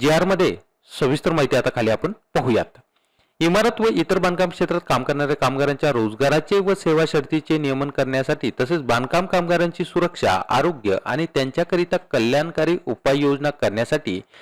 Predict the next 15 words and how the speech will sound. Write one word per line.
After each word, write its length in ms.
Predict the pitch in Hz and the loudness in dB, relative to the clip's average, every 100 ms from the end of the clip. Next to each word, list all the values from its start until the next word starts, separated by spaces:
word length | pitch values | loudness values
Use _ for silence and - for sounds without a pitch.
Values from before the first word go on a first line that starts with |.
| - - _ | -20 -20 _
केंद्र 320 | 160 185 214 220 | 0 2 0 2
शासनाने 480 | 208 185 202 202 | 2 2 2 2
इमारत 560 | 208 156 135 143 165 - | 2 0 0 2 0 0
व 60 | 170 | 0
इतर 320 | 135 123 170 170 | 0 -2 0 0
बांधकाम 440 | 165 151 160 156 | 0 0 -4 -2
कामगार 520 | 151 151 160 107 80 - - | 0 0 2 0 0 -4 -4
अधिनियम 500 | 135 175 214 220 233 | 0 2 2 0 -2
एकोणावीसशे 600 | 139 170 170 170 - 185 | -2 -2 0 -2 0 -2
शहाण्णव 360 | - 120 135 | 0 -2 0
लागू 240 | 143 113 131 | 0 -2 -4
केला 320 | - 110 127 | -2 0 0
आहे. 320 | - 135 110 | 0 -2 -2
त्यास 420 | 82 - 160 196 - | -6 -2 0 0 -2
अनुसरून 600 | 151 151 165 165 165 | -2 -2 0 0 0